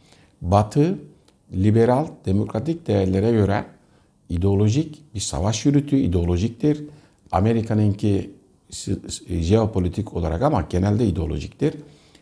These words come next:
Çünkü Rusları tanımıyor. İki tip-, iki kutuplu bir dünya Çin'i karşısına almak istiyor, Rusya'yı yanına almak istiyor. Hangi Rusya'yı? Putin'in Rusya'sını değil. Putin'i devirerekten muhaliflerin başa geçtiği, aynen Zelenski gibi orada da bir tane var.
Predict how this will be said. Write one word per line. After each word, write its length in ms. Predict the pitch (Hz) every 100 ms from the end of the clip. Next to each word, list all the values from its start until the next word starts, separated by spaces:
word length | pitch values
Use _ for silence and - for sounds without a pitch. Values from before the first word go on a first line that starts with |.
| _
Çünkü 280 | - 113 92
Rusları 420 | 113 - 117 123
tanımıyor. 380 | 107 117 113 78 -
İki 180 | -
tip-, 220 | - - 101
iki 200 | 107 139
kutuplu 440 | 139 104 - 95
bir 80 | 92
dünya 480 | 95 95 113 123 -
Çin'i 260 | - 101 123
karşısına 500 | 104 92 - - 123
almak 260 | 107 90
istiyor, 360 | 76 - 113 131
Rusya'yı 360 | 104 104 110 120
yanına 340 | 85 80 92
almak 300 | 123 92 78
istiyor. 300 | - - - 92 - - _
Hangi 420 | - 110 139 139
Rusya'yı? 480 | 139 131 139 135 127
Putin'in 400 | 110 110 104 98
Rusya'sını 520 | 92 92 92 143 156
değil. 200 | 117 - - - _ _ _ -
Putin'i 400 | 127 120 95 92
devirerekten 800 | 90 104 127 147 143 147 143 143 - - - - _
muhaliflerin 640 | - 87 107 107 123 151 139
başa 220 | 131 147
geçtiği, 480 | 143 131 - 139 139
aynen 340 | 120 117 110
Zelenski 520 | 90 101 107 117 -
gibi 140 | 104 98
orada 280 | 95 104
da 120 | 98 95
bir 100 | 92
tane 280 | 90 87
var. 200 | 98 123